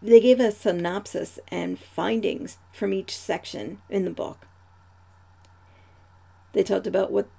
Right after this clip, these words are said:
what they found when they asked, asked these questions. If you're someone who has not considered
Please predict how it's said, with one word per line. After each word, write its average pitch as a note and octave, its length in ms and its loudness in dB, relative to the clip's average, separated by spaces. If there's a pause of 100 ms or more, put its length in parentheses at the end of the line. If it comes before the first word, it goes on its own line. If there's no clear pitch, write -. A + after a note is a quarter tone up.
(140)
what G3+ 240 4
they G3+ 100 4
found F#3+ 460 -4
when - 100 -8
they - 160 -8
asked, - 240 -12 (320)
asked G3 240 -4
these - 180 -12
questions. - 600 -14 (1200)
If A3+ 160 4
you're A#3+ 160 8
someone A#3 380 0
who F#3 160 0
has F3 300 -2
not F3 500 -4
considered A3 680 -4